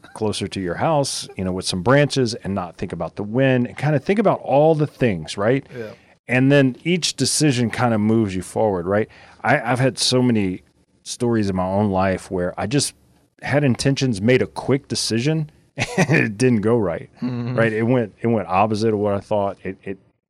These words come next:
Speaker 1: you know, it, it certainly led into, like, a fight or getting in trouble or getting pulled over, or, you know, probably you got pulled over, not me.
Speaker 2: <laughs> I mean, you really are the king of the segue. You just segued the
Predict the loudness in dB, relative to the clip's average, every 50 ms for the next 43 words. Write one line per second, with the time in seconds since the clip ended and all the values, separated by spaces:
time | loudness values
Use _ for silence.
0 | _ _ -10 -8 -8 -6 -6 -8 -10 -10 -10 -12 -12 -12 _ _ _ -14 -10 -6
1 | -4 -2 0 0 -2 -2 -2 -4 -2 -2 -2 -4 -4 -6 _ -20 -20 _ _ _
2 | _ _ _ _ _ -8 -4 -2 0 0 0 0 0 -2 -2 -2 -2 -2 -4 -4
3 | -6 -10 _ _ -20 -14 -6 -4 -2 -2 -2 -4 -6 -8 -10 -8 -8 -8 -8 -8
4 | -10 -10 -4 -4 -4 -2 -2 -2 -2 -2 -2 -2 -4 -4 -6 -8 -8 -10 -10 -10
5 | -10 -10 -8 -6 -4 -4 -4 -4 -4 -6 -6 -8 -8 -8 -10 -10 -10 -10 -12 -14
6 | _ -14 _ -6 -6 -6 -6 -12 _ _ _ _ _ _ _ _ _ _ _ _
7 | -20 -20 _ _ _ _ _ -8 -8 -6 -6 -6 -8 -8 -10 -10 -12 -12 -12 -14
8 | -14 -14 -14 -16 -14 -14 -14 -16 -16 -14 -14 -14 -16 -16 -18 -18 _ _ _ _
9 | _ _ _ -20 -20 -8 -4 -4 -4 -4 -4 -8 -8 -8 -8 _ _ -10 -10 -10
10 | -16 _ -20 _ _ _ _ _ _ _ _ -4 0 0 2 2 2 2 2 2
11 | 2 2 2 2 2 0 0 -2 -4 -4 -4 -2 -2 -2 -2 -4 -6 -6 -6 -6
12 | -6 -8 -10 -8 -8 -8 -6 -6 -4 -4 -2 -2 -4 -4 -4 -4 -2 -2 -2 -4
13 | -4 -6 -10 -18 _ _ _ _ _ _ _ _ _ _ _ _ _ _ _ _
14 | -16 -8 -6 -4 -4 -2 -4 -4 -6 -6 -8